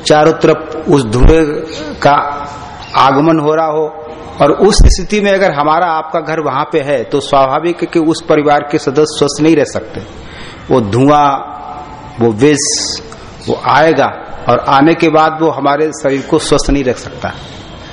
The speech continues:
तो इसलिए जब किसी को कोई विशेष रोग हो जाता है, टीबी हो गई या और कोई जि-, जिसका संबंध सीधा सीधा वायु से हो, तो उसको कहते हैं कि अब तुम गांव में जाओ,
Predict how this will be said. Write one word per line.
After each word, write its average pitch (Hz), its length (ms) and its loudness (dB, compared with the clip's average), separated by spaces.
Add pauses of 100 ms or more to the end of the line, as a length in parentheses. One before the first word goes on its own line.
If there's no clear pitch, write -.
(360)
तो - 140 2
इसलिए 185 680 0 (180)
जब 165 140 4
किसी 190 340 0
को 185 80 0
कोई 190 160 2
विशेष 196 480 0
रोग 170 200 4
हो 135 120 0
जाता 110 320 -2
है, 101 220 -8
टीबी 143 260 6
हो 120 200 2
गई 123 360 -2 (220)
या 113 500 2 (720)
और 156 200 6
कोई 160 440 2
जि-, 117 300 -8
जिसका 131 340 0
संबंध 147 380 2
सीधा 143 280 0
सीधा 139 280 0
वायु 127 360 0
से 127 140 -2
हो, 101 220 -2 (580)
तो 147 80 6
उसको 175 220 2
कहते 180 280 2
हैं 185 80 2
कि 185 60 2
अब 180 160 0
तुम 180 140 2
गांव 147 260 2
में 160 140 0
जाओ, 107 220 -4